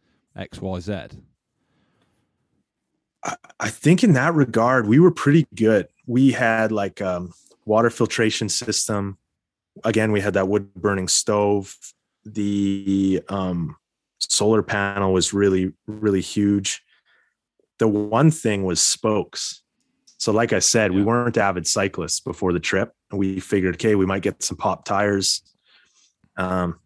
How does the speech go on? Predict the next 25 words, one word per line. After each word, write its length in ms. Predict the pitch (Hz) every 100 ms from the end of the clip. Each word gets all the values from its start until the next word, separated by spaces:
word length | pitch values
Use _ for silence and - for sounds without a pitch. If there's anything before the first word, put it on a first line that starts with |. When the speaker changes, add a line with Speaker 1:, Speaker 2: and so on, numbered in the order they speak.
| _ -
Speaker 2:
that'll 240 | 101 101
be 120 | 98
about 360 | 92 87 92 95
the 80 | 90
extent 400 | - - 104 -
of 100 | 80
it. 140 | - _ _ _ _ _ _ -
And 600 | 95 90 87 85 85 - - _ _ -
the 80 |
first 600 | 95 - 107 - - -
thing 140 | 107 95
that 80 | 90
went 260 | 95 87
on 120 | 90
one 120 | 87 85
of 80 |
our 200 | 82 82
bikes 320 | 80 85 80 -
was 80 |
a 40 | 78
broken 300 | 87 80 85
spoke. 500 | - 92 87 78 - _ _ _ _ _ -
And, 400 | 90 90 85 80
you 80 | 104
know, 180 | 85